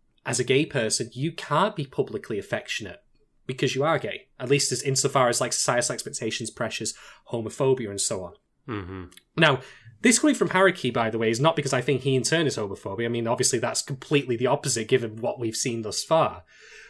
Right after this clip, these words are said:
Speaker 1: But I think that that's what the show is going for with this element here of trying to keep things under wraps between the two of them. Um, because it is a reflection on societal pressure not to have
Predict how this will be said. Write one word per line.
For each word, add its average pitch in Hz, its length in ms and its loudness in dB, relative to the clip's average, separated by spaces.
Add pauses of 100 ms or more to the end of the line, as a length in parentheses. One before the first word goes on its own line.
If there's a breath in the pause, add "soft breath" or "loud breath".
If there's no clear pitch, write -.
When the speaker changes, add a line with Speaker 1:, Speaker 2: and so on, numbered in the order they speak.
(100 loud breath)
Speaker 1:
But 143 100 6
I 147 80 4
think 254 400 0
that 151 300 2
that's 170 280 2
what 165 120 -4
the 151 60 -6
show 135 260 2
is 131 80 2
going 131 240 0
for 113 280 0
with 110 240 -4
this 123 220 0
element 127 400 0
here 110 240 -2
of 104 80 -4
trying 143 320 -2
to 147 100 -4
keep - 280 -10
things 123 180 -2
under 110 200 -4
wraps 123 300 0
between 113 300 -4
the 104 80 -4
two 104 240 -2
of 92 120 -16
them. 107 200 -14 (1040 soft breath)
Um, 127 380 2
because 139 600 4
it 143 120 6
is 135 200 8
a 135 40 0
reflection 135 600 2
on 127 180 0
societal 139 560 0
pressure 117 380 -4
not 120 340 -4
to 131 180 2
have 131 400 -2